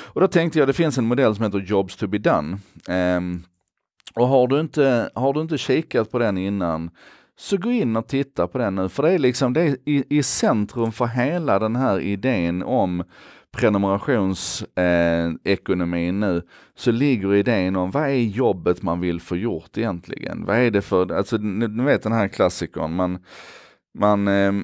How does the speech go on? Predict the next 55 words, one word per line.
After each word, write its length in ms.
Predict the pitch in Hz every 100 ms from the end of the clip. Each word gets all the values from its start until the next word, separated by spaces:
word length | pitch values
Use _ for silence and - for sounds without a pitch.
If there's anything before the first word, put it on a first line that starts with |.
| -
man 300 | - 110 113
vill 180 | 123
egentligen 560 | 110 120 104 98 92 95
inte 240 | 107 123
köpa 420 | 98 98 95 - 85
en, 260 | 80 82
en 380 | 80 85 90 90
borrmaskin 640 | 101 82 82 82 82 80
utan 260 | 82 82 80
man, 380 | 80 82 82 85
man 160 | 85
vill 340 | 85 82 85 78 87 92 82
få 380 | - - 98 82
ett 140 | 104
hål 320 | 120 80 80
i 40 | 90
väggen 460 | 151 85 80 76
liksom, 320 | 80 82 - 76
man 140 | 82
vill 160 | 85 90
hyra 320 | 92 95 82
ett 80 | 113
hål 200 | 95 80
i, 40 |
och 140 | 90
så 100 | 117 104 - - - -
prat-, 220 | 139 131 - 95 - - - _ _ _ _
ja, 80 | 156
men 120 | 196
kolla 280 | - 185 127
på 80 | 104
det. 80 | 85 - - -
För 80 |
jag 80 | 196
tror 200 | - 202
det 60 | 156
här 120 | 151
kommer, 340 | 123 113 113 - -
jag 160 | 78
tror, 280 | - 80 76
jag 180 | 95 101
är 160 | -
övertygad 720 | 104 160 120 160 147 113 110 110
om 160 | 92
att 100 | 90
det 80 | 104
här 80 | 95
kommer 260 | 85 82
påverka 560 | 87 85 90 85 90 -
fler 280 | - 117 107
och 100 | 101
fler 260 | 87 78
och 80 | 85
fler 300 | - - -
industrier. 600 | - 92 - - - -